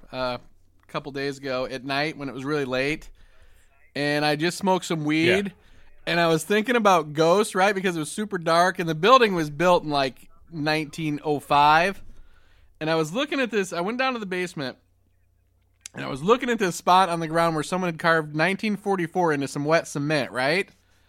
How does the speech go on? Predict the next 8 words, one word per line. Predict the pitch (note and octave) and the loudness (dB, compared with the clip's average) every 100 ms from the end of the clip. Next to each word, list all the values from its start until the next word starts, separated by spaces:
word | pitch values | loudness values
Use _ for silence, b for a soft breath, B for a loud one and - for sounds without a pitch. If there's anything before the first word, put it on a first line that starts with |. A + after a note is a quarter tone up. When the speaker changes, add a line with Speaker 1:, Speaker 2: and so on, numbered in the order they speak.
| _ _ _ _ - | _ _ _ _ -4
Speaker 1:
And | E3+ F3 | 2 4
I'm | F3 | 6
just | F#3 | 4
thinking, | G#3+ G3 G3+ | 6 4 6
like, | F3+ E3 | 4 2
"Fucking | - E4 - D4 C#4+ | 8 10 10 4 2
show | - D#4 F#4+ | 8 12 12
yourself! | F4 E4+ - D4+ C4 G3+ - | 12 6 6 10 10 8 4